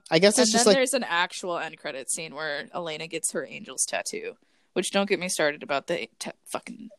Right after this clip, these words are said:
Speaker 2: tattoos. But, um, yeah. And again, there's, like, some photographs of all the previous angels, whether it's from the show, like Farrah Fawcett, the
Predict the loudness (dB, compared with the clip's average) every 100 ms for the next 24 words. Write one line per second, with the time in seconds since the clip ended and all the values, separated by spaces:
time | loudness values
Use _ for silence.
0 | _ _ _ _ -20 _ _ _ -6 -4
1 | -4 -4 -6 -8 -6 -8 -8 4 8 10
2 | 8 6 _ -2 0 0 -4 -6 -10 -12
3 | _ _ _ 0 4 4 2 0 2 6
4 | 8 6 6 4 2 4 4 4 2 -4
5 | -20 _ -12 -6 -4 0 -2 2 2 2
6 | 0 -4 -2 0 0 -2 -6 -4 -4 -6
7 | -10 -12 -6 -4 -2 -2 -2 -4 -2 0
8 | 0 -2 -6 -8 -8 -6 -6 -4 -2 -2
9 | -4 -4 -4 -2 0 0 0 -2 -2 0
10 | 0 -2 _ _ _ -20 -20 -20 -20 _
11 | _ _ _ -18